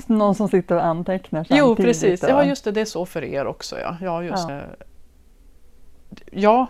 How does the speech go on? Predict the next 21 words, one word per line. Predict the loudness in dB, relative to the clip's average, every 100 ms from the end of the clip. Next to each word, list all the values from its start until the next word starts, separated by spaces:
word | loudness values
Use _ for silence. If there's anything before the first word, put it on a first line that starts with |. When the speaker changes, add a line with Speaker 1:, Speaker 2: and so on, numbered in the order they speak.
| -2
Speaker 2:
det | 0
var | 0
deras | 0 -2 -2 -2
vardag, | 0 0 0 -2 -2
det |
är | -4
deras, | -4 -4 -4 -8 -16 -16 -12
liksom, | -10 -8 -6 -6
rutinfrågor, | -8 -8 -8 -6 -4 -2 -4 -4 -4
Speaker 1:
Mm. | -2
Speaker 2:
men | -2 -2 -6 -10 -16 -20 -20 -16 -8
de | -8
tog | -6 -10 -10
oss | -14 -12
ju | -12 -10 -12 -16 -20 -20 -20 -20 -20 -20 -20 -20
definitivt | -18 -6 -4 -4 -8 -12 -14 -14
på | -10
allvar | -8 -8 -8 -8 -8
och |
liksom, | -12 -12 -14 -14 -12 -10
Speaker 1:
Mm. | -10 -10